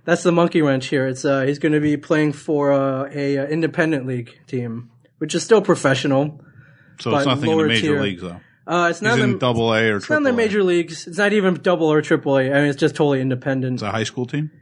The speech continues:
Speaker 1: It's not, <laughs> it's not a high school team. It's still professional. Uh, the, the team is the, uh, the
Speaker 2: Are we
Speaker 1: Yuma
Speaker 2: professionals?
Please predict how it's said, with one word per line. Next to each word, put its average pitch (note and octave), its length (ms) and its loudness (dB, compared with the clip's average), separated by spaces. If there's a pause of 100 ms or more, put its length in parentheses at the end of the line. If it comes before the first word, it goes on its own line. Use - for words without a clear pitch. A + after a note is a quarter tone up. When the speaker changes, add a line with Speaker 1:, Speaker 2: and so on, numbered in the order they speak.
(120)
Speaker 1:
It's - 120 -20
not, F#3 160 2
<laughs> - 200 -2
it's G3 200 -2
not G3+ 140 2
a F3+ 80 2
high F3 140 2
school D#3+ 220 -2
team. C#3 220 -2
It's C#3 120 -6
still F3+ 180 0
professional. D3+ 800 -4 (460)
Uh, C#3 420 0
the, C#3+ 160 0
the D3 180 0
team E3+ 560 -2
is D3+ 440 0
the, D3 280 -2
uh, C#3 160 2
the C#3 140 -2
Speaker 2:
Are - 80 0
we - 80 6
Speaker 1:
Yuma F3 100 2
Speaker 2:
professionals? F3+ 560 -2